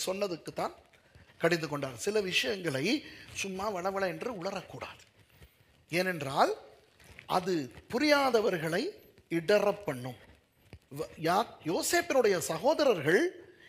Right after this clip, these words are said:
இந்த சொப்பங்கள், சொப்பனங்களின் நிமித்தம் இடறல் அடைந்துதான் யோசேப்பை குழியிலே போட்டு அப்புறம் அமலேக்கியர்களுக்கு வித்-, விற்றார்கள். முதலிலே கொலை கூட செய்ய பார்த்தார்கள். அதனால் தான் யாக்கோபு கடிந்து கொண்டார். ஆனால் யாக்கோபுக்கு இந்த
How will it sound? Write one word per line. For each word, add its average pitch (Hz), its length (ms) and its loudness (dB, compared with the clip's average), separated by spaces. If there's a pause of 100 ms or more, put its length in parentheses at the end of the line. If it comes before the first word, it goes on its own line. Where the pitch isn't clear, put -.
இந்த 247 340 6
சொப்பங்கள், 311 680 6
சொப்பனங்களின் 294 800 2
நிமித்தம் 285 580 2
இடறல் 311 440 10
அடைந்துதான் 269 640 10 (600)
யோசேப்பை 311 600 8
குழியிலே 302 420 6
போட்டு 247 480 0 (480)
அப்புறம் 240 400 6
அமலேக்கியர்களுக்கு 269 640 6
வித்-, - 260 -6
விற்றார்கள். 202 600 0
முதலிலே 277 380 4
கொலை 320 300 4
கூட 330 180 2
செய்ய 240 280 2
பார்த்தார்கள். 127 520 -6 (800)
அதனால் 349 440 8
தான் 277 180 6
யாக்கோபு 208 380 4
கடிந்து 160 320 -2
கொண்டார். 123 380 -12 (320)
ஆனால் 269 180 6
யாக்கோபுக்கு 302 720 4
இந்த 320 160 0